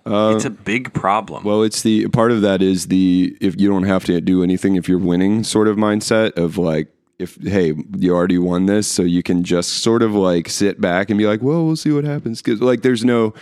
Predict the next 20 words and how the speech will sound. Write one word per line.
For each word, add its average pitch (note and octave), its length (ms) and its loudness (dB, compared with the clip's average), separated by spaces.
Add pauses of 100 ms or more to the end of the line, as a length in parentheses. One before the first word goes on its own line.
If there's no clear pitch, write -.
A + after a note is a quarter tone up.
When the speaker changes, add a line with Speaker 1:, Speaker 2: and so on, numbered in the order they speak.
(300)
Speaker 1:
no C#3+ 120 2
one D3+ 140 4
has B2 240 2
any A#2 180 2
incentive G2+ 560 0
to, F#2 420 0
uh, F2 440 0
actually F#2+ 640 0
ha-, F2+ 260 -2
address F2+ 460 -2
you D#2 160 -2
on C#2+ 140 -8
that. D#2+ 200 -8 (520)
Speaker 2:
And D3+ 260 -2 (180)
yes, D3 300 -2
people D3 560 -2
are G2+ 400 0 (160)
horrible B2 640 0
to G2 260 -4
him, D#2+ 400 -6